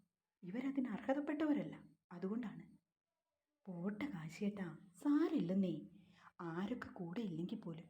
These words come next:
എൻ്റെ കാര്യങ്ങളെല്ലാം നോക്കിക്കൊണ്ട് യാതൊരു കുറവും വരുത്താതെ എല്ലാത്തിനും എൻ്റെ കാശിയേട്ടൻ കൂടെ നിന്നില്ലേ?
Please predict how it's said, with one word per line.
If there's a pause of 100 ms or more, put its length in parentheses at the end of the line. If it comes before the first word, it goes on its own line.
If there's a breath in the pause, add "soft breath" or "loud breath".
(440)
എൻ്റെ
കാര്യങ്ങളെല്ലാം
നോക്കിക്കൊണ്ട് (580)
യാതൊരു
കുറവും
വരുത്താതെ (520)
എല്ലാത്തിനും (140)
എൻ്റെ
കാശിയേട്ടൻ
കൂടെ
നിന്നില്ലേ?